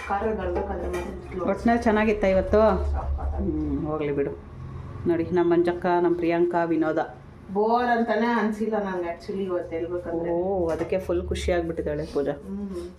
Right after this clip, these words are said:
Speaker 2: ಹ್ಮ್.
Speaker 1: ಸ್ಯಾಟಿಸ್ಫ್ಯಾಕ್ಷನ್ ಅಂದ್ರೆ ಎಲ್ಲ ಫೋಟೋಸ್ ನಾವ್ ಹೆಂಗ್ ಅನ್ಕೊಂಡ್ರು ಹಂಗ್ ಬಂತು.
Speaker 2: ಹ್ಮ್.
Speaker 1: ಲಾಸ್ಟಲ್ಲಿ ಒಂದೆರಡು ಕ್ಲಿಪ್ಸ್, ಪಾಪ ಅವಳು ಫುಲ್ ಟಯರ್ಡ್ ಆಗ್ಬಿಟ್ಲು.
Speaker 2: ಹ್ಮ್, ಮತ್ತಿನ್ನೇನ್ ಪಾಪ. ಫ್ರೆಂಡ್ಸ್, ಅತಿ ಶೀಘ್ರದಲ್ಲಿ ನಮ್ಮ ಮಂಜಕ್ಕ ಅವರು ಅಜ್ಜಿ ಆಗ್ತಾ ಇದ್ದಾರೆ.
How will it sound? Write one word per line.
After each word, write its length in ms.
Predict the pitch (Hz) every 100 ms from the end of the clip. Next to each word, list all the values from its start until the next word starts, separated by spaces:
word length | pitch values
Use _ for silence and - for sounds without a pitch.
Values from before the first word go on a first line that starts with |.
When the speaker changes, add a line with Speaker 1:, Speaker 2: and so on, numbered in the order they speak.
| - -
Speaker 2:
ಹ್ಮ್. 320 | 170 175 139 - -
Speaker 1:
ಸ್ಯಾಟಿಸ್ಫ್ಯಾಕ್ಷನ್ 600 | 214 254 - 214 202 190
ಅಂದ್ರೆ 280 | 190 196 175
ಎಲ್ಲ 220 | 180 202 202
ಫೋಟೋಸ್ 520 | 185 190 190 - 180
ನಾವ್ 180 | 175 175
ಹೆಂಗ್ 220 | 196 214
ಅನ್ಕೊಂಡ್ರು 480 | 214 208 196 208 226
ಹಂಗ್ 220 | 175 165
ಬಂತು. 300 | 160 180 -
Speaker 2:
ಹ್ಮ್. 680 | - - - 185 170 156 170 -
Speaker 1:
ಲಾಸ್ಟಲ್ಲಿ 380 | 180 185 - 208
ಒಂದೆರಡು 280 | 202 180 -
ಕ್ಲಿಪ್ಸ್, 280 | - - 214
ಪಾಪ 200 | 202 202
ಅವಳು 180 | 185 180
ಫುಲ್ 300 | 190 196 220
ಟಯರ್ಡ್ 360 | 190 196 208
ಆಗ್ಬಿಟ್ಲು. 520 | 202 202 196 214 196
Speaker 2:
ಹ್ಮ್, 400 | - - 202 202
ಮತ್ತಿನ್ನೇನ್ 500 | 202 196 202 202 202
ಪಾಪ. 280 | 202 185 185 196 196 220 175 - - - - - - - - - _ - - - - - -
ಫ್ರೆಂಡ್ಸ್, 580 | 233 240 247 - - - - - - 175
ಅತಿ 280 | 175 247 247
ಶೀಘ್ರದಲ್ಲಿ 720 | 254 220 202 196 185 180 185
ನಮ್ಮ 180 | 175 175
ಮಂಜಕ್ಕ 320 | 180 196 180
ಅವರು 220 | 170 180
ಅಜ್ಜಿ 340 | 185 220 -
ಆಗ್ತಾ 280 | 339 - -
ಇದ್ದಾರೆ. 360 | 135 139 -